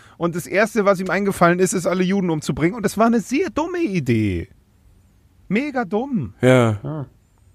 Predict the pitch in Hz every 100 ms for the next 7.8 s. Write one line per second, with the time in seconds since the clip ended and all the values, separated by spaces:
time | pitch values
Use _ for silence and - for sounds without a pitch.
0 | _ - 160 175 180 151 127 - 139 170
1 | 185 180 110 101 175 269 254 117 196 160
2 | 160 175 185 - 113 104 110 110 104 101
3 | 98 107 104 98 95 101 98 98 285 285
4 | 233 - - - - 117 110 110 170 170
5 | - 277 127 123 113 107 104 156 185 254
6 | 208 175 - 208 - - 135 165 196 156
7 | 160 - 139 107 90 98 151 277